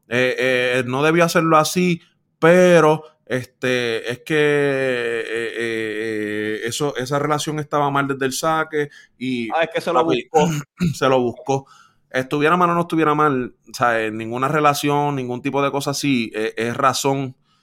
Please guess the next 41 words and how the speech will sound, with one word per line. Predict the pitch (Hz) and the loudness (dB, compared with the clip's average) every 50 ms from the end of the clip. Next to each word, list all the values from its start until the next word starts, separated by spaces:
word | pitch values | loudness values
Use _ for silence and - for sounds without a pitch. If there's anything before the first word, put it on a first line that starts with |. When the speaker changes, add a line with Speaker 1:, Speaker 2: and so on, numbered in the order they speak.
| _ _ _ _ - | _ _ _ _ -8
Speaker 1:
injustificada | 123 127 127 127 127 127 - 131 127 131 127 - 135 135 135 131 117 107 104 98 - _ _ _ _ _ _ _ _ _ _ _ - | -4 -4 -2 -2 -4 -4 -4 -4 -2 -2 -2 2 4 4 6 6 4 2 0 -2 -6 _ _ _ _ _ _ _ _ _ _ _ -2
para | 117 117 117 | 0 0 0
asesinar, | 113 - 120 113 - 117 113 117 120 127 127 131 123 131 127 123 - - | 0 -2 -4 -6 -6 -4 -2 0 2 2 2 0 -2 -6 -10 -14 -8 -4
para, | 110 107 110 110 98 101 - - | -2 0 2 2 0 -2 -4 -8
de, | 110 117 123 131 | -6 -4 -2 0
y | 127 127 | 0 0
de | 127 | 2
la | 120 113 | 2 0
manera | 110 110 113 113 123 | 0 -2 -4 -4 -2
tan | 127 139 143 139 | -2 -2 -2 -2
cruel | - 135 139 139 139 135 | -2 0 0 0 0 0
como | 139 127 127 123 | -2 -2 -2 -2
se | - 117 107 113 | -4 -4 -2 -2
hizo. | 123 127 - - - - _ - - - _ _ _ _ | -2 -4 -4 -6 -10 -12 _ -20 -20 -20 _ _ _ _
Si | - - - - | -6 -2 -2 0
usted | - - 147 147 | 0 2 2 2
es | 160 160 | 2 2
de | 165 170 | 4 2
los | 170 170 | 2 2
cristianos, | - 170 151 - - 151 156 151 147 135 120 117 113 - - - _ _ _ | 0 -2 -4 -4 -2 0 2 4 4 4 2 0 -4 -6 -10 -14 _ _ _
que | - 117 | -8 -6
usted | 110 - - 135 135 | -6 -2 0 2 2
dice, | 139 135 131 - 127 113 | 2 2 0 0 -2 -2
"No, | 110 135 170 170 156 135 117 | -2 0 0 2 2 0 -2
es, | 120 117 - _ - | -4 -8 -8 _ -4
eh, | 123 120 120 120 | -2 0 0 0
lo | 120 117 | -2 -2
que, | 113 110 113 113 | -2 -2 -2 -2
lo | 113 117 113 113 | -2 -4 -4 -4
que | 113 113 113 113 | -2 -2 0 2
la | 113 113 | 2 2
persona | 123 117 113 - - 143 156 160 160 165 | 0 -2 -2 -2 -2 0 0 2 2 2
hizo | 175 175 165 - 147 | 0 0 0 0 0
en | 135 | 0
asesinar | 131 127 127 - - 113 120 131 | -2 -2 -6 -6 -4 -2 -2 -2
a | 139 | 0
esa | - 151 | 0 0
mujer | 143 139 143 143 143 | 0 0 0 0 0
embarazada | 139 135 131 131 - 139 135 135 | 2 2 0 2 2 2 2 2
está | - - 131 | 2 2 4
mal, | 131 139 143 143 | 4 4 2 0